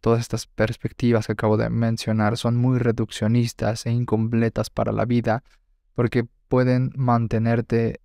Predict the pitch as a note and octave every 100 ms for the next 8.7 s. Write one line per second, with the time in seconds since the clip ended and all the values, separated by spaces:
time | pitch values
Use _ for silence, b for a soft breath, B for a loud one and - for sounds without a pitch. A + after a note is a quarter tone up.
0 | _ C3 - A#2 A#2+ B2 C3+ C3+ C3 B2+
1 | A#2+ A#2+ A#2+ - A#2 C3 A#2 A2+ A2+ A2+
2 | A2+ C#3+ C#3 G#2+ G#2+ G#2+ - G#2+ A#2+ A2+
3 | - A2 - A2 - - A2+ A2 - G#2+
4 | - - G2 F2+ - - _ _ _ _
5 | _ _ _ _ _ C3 C3+ E3+ C3+ A#2+
6 | - - B2+ B2+ D3 D3 C3+ B2 B2 A#2+
7 | - - - C3 B2+ B2 - - B2 A#2+
8 | A#2 A2+ A2+ G#2+ G#2+ G2+ G2